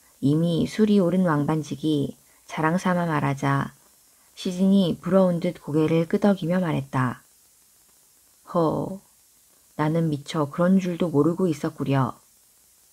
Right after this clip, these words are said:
다시 몇 순배 술이 더 돌고 나니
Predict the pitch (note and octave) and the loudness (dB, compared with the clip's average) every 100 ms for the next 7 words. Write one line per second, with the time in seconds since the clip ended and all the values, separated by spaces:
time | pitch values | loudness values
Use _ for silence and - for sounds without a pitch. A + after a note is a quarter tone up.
0 | _ _ _ _ _ _ - - F#3 G3+ | _ _ _ _ _ _ -10 -8 -2 2
1 | G3 E3 - F3+ F#3+ F3+ - G#3+ G#3 F3+ | 2 2 -2 0 2 2 2 2 2 2
2 | F3+ D#3 C#3+ E3 D3 D3 D3+ C#3+ - | 2 2 2 0 0 0 -2 -4 -6